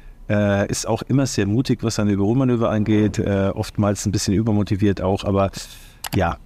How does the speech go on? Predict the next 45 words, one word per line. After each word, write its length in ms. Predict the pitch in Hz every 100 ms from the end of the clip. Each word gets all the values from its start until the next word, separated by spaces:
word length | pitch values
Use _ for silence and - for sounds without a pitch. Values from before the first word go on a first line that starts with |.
| -
es 160 | 104 127
ist 140 | 131
halt 140 | 139
einfach 360 | 113 117 123 -
die 120 | 110
schwankende 420 | - 98 110 104
Leistung 420 | 90 82 90 92 90
bei 140 | 87
ihm, 200 | 95 117
aber 140 | 107
f-, 140 | 123 -
auch 280 | - 131 117
da, 360 | - 139 220 -
äh, 300 | 101 117 110 - - - - - - -
wie, 140 | - - 139
ich 180 | - -
mach 180 | 127 143
jetzt 140 | 135
mal 60 | 123
ein 80 |
bisschen 200 | 120 131
schiefen 240 | - 143 120
Vergleich, 400 | 110 117 131 -
Miroslav 400 | 120 131 123 -
Klose 260 | 139 170 -
zum 140 | 110
Beispiel, 340 | 95 101 -
der 100 | 98
hat 160 | 117 -
bis, 200 | 131 -
glaub 180 | 117 113
ich, 220 | 120 -
äh, 260 | 107 113 104 - -
vierundzwanzig, 800 | - 135 131 120 135 143 127 -
äh, 280 | 120 110 110
hat 120 | 117
er 80 | 110
noch 180 | 117 -
in 260 | 117 110 101
irgendwie 280 | 117 120 110
der 120 | 110
dritten, 260 | 110 127 135
vierten 260 | 123 110
Liga 260 | 104 131 98
gespielt 520 | 101 - 104 127